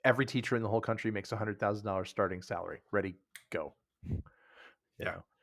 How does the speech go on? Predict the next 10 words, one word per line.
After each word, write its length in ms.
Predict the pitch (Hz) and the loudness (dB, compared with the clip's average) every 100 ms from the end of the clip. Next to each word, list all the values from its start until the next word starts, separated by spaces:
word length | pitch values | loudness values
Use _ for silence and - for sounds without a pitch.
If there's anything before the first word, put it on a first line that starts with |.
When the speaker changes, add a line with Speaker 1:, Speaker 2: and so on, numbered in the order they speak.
| _ - _ _ _ - | _ -20 _ _ _ -14
Speaker 1:
like, 160 | 82 _ _ | -14 _ _
let's 200 | - 98 | -10 -8
just 140 | - 90 | -8 -8
start 240 | - 85 | 0 0
Speaker 2:
Um, 180 | 82 92 - - _ _ _ _ | -2 -10 -20 -20 _ _ _ _
Speaker 1:
investing 480 | - 92 90 - 92 | -6 -2 -4 -6 -12
in 80 | 90 - | -12 -12
that. 160 | - - _ - - - _ _ - - _ _ | -12 -14 _ -20 -20 -20 _ _ -20 -20 _ _
Whatever. 240 | - - - | -20 -16 -14
Speaker 2:
Yeah. 1080 | - - - - - - - - - - | -14 -14 -14 -14 -14 -16 -16 -16 -18 -20